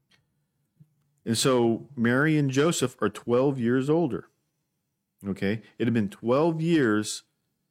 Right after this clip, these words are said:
since that night in Bethlehem when the shepherds showed up and said, "Hey, we just saw a bunch of angels." It had been twelve years since they took Jesus to the,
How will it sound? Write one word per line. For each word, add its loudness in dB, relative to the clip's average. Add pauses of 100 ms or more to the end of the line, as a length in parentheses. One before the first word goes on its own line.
(140)
since -2
that 0
night 0
in 0
Bethlehem 0
when 0
the -2
shepherds -2
showed 2
up 0
and -6
said, 0
"Hey, 0 (300)
we 0
just 0
saw 2
a 2
bunch -2
of -2
angels." -6 (640)
It 2
had 2
been 2
twelve 0
years 2
since -2
they 2
took -2
Jesus 0
to -2
the, -2